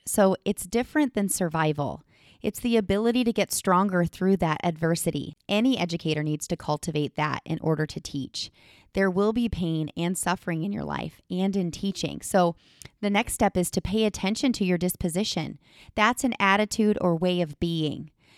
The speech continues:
You can be optimistic, purposeful, negative, anxious. I could go on and on with adjectives, and so could you. Basically, this is what I call teacher brand. And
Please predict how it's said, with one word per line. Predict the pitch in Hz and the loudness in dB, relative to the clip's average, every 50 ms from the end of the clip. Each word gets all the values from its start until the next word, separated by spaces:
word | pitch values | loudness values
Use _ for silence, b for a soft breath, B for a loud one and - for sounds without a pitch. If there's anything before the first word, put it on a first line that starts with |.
| b b b | b b b
You | 190 202 | 0 2
can | - 233 208 | 4 2 2
be | 175 180 175 - | 2 0 -4 -4
optimistic, | - - 156 - - 165 165 165 180 190 - - - 220 - - - _ - | -2 -4 -4 -4 -4 -4 -2 0 0 -2 -2 -2 -4 -4 -4 -6 -14 _ -8
purposeful, | - - 208 - 214 196 - - 220 214 214 214 214 - - | -2 -2 0 2 2 0 2 2 4 4 4 4 2 -2 -6
negative, | - 190 190 196 208 196 214 202 202 196 196 196 190 185 - - _ _ - | -4 0 2 2 2 2 2 4 4 6 6 4 2 0 -4 -12 _ _ -2
anxious. | 190 190 185 180 - - - 196 185 190 185 - - - - - _ - | -2 -2 -2 -4 -6 -4 0 0 0 0 0 -4 -6 -8 -8 -10 _ -2
I | - 220 226 | 0 0 2
could | - 240 196 | 2 2 2
go | 185 208 196 170 | 4 4 4 4
on | - 185 180 180 | 4 2 2 4
and | 180 175 | 4 2
on | 175 165 160 156 | 2 2 2 0
with | 151 151 - | -2 -4 -2
adjectives, | - 151 151 151 151 147 - - - 143 143 139 143 147 - - | 0 -2 0 0 -2 -6 -6 -4 -4 -2 -2 -2 -4 -6 -8 -6
and | 185 185 185 | -4 -4 -2
so | - - 240 | 0 2 2
could | 226 - 208 170 185 | 2 2 0 0 4
you. | 226 214 160 92 62 _ - | 4 4 4 2 -2 _ -2
Basically, | - 285 370 - - 466 - 320 277 | 0 0 0 2 -2 -4 -2 0 -2
this | 226 202 220 - - | 0 0 -2 -2 -2
is | 269 233 - | -4 -2 0
what | 196 175 | 0 0
I | 170 160 196 233 | 2 2 0 0
call | - - 147 139 131 - | 0 0 0 0 0 -2
teacher | - - - 254 254 - - 196 | -4 -6 -4 -4 -4 -2 -2 -2
brand. | - 165 151 147 147 147 156 160 - _ - | -2 -2 -2 -2 -2 -4 -6 -8 -12 _ -4
And | - 208 208 202 196 | -2 -2 0 -2 -4